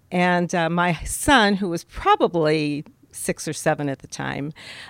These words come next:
uh, was very much into knights and shining armor and castles and kings and everything. And when he saw the spires of Saint Meinrad, he was convinced that was a castle,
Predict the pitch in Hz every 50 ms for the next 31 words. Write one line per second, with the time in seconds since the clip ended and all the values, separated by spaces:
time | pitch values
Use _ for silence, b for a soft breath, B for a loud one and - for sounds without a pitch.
0 | B - 165 165 165 165 147 - _ - 165 135 202 214 202 196 185 170 165 -
1 | - - - 180 160 151 - 165 151 143 147 147 147 160 160 - - - 165 151
2 | 135 - - 160 156 151 151 147 147 143 143 147 143 143 143 143 143 143 139 -
3 | - - - 143 147 143 135 135 135 - - - 160 147 147 - - 147 131 127
4 | 135 131 135 135 - - - 143 131 127 - - - 190 165 160 156 151 147 143
5 | - - 139 139 143 143 151 - - 147 143 151 151 165 175 180 185 214 233 -
6 | 233 214 220 208 202 - - - 196 185 180 180 180 180 175 - - 156 - -
7 | 180 170 165 - 165 156 156 147 147 147 147 147 143 160 175 185 165 165 - -
8 | - - 180 160 - 170 165 151 - 156 147 - 143 143 - - - 151 147 139
9 | 143 - - 151 139 139 160